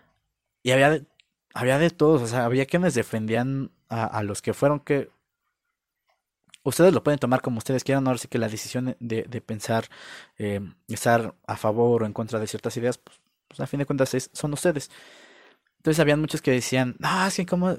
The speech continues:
qué, qué gente tan más, este, irresponsable, cómo fueron a este evento, se, el policía se murió por ustedes".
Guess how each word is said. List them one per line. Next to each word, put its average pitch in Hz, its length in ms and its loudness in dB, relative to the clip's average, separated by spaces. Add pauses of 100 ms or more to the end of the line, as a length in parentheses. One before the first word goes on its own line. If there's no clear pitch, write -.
qué, - 180 -8
qué 156 220 0
gente 170 260 -4
tan 123 200 -2
más, 123 220 -2
este, - 240 -4
irresponsable, 117 920 -2
cómo 135 220 -4
fueron 135 280 -2
a 123 60 -2
este 123 200 -6
evento, 123 360 0
se, 117 200 0 (200)
el 120 140 -2
policía 123 400 -2
se 156 120 -2
murió 117 340 -2
por 139 200 0
ustedes". 131 560 0